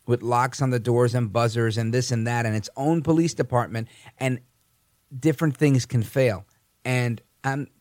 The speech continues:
this is not me justifying what happened. It's unjustifiable. But it is me saying we have to be realistic in our expectation. The reason I worry as a parent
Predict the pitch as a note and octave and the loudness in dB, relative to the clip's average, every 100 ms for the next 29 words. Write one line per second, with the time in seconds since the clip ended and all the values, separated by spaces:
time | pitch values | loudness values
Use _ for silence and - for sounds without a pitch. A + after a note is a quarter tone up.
0 | _ - D3+ C3+ A#2 C3+ B2+ B2 - _ | _ -6 -4 -4 -2 0 0 -2 -6 _
1 | _ _ _ B2+ C3+ B2 G2 - A#2+ A#2+ | _ _ _ 2 4 4 0 0 0 0
2 | C3 - A2+ G#2+ G2+ G2+ G2+ A2 A2 G2+ | -4 -2 0 0 -2 -2 0 0 -2 -8
3 | F#2+ F#2+ - A#2+ - C3 C3 A#2+ A#2+ - | -8 -12 -10 -10 -4 0 2 2 0 -2
4 | G2+ A2+ G#2+ G2+ - - _ _ _ _ | -6 -4 -4 -6 -10 -20 _ _ _ _
5 | _ _ _ _ _ - C3 C3 D#3 C#3+ | _ _ _ _ _ 0 0 4 4 4
6 | C#3 C#3 C3 C3 A#2 G#2+ G2 - _ B2 | 4 2 2 0 0 0 -4 -10 _ 0
7 | A#2 C#3 - B2+ A#2+ A#2 A#2 A#2 - A2+ | 2 0 -2 -4 0 2 2 0 -2 -2
8 | G#2+ G#2+ G#2 - G#2 - G2+ F#2+ G2 - | -2 -2 -4 -6 -10 -6 -6 -6 -10 -16
9 | _ _ _ - A2+ D3+ D3 C3+ C3 B2+ | _ _ _ -4 2 4 4 4 4 4
10 | C#3+ C#3 A2+ G#2 C3 C#3+ E3 | 4 4 0 0 2 2 0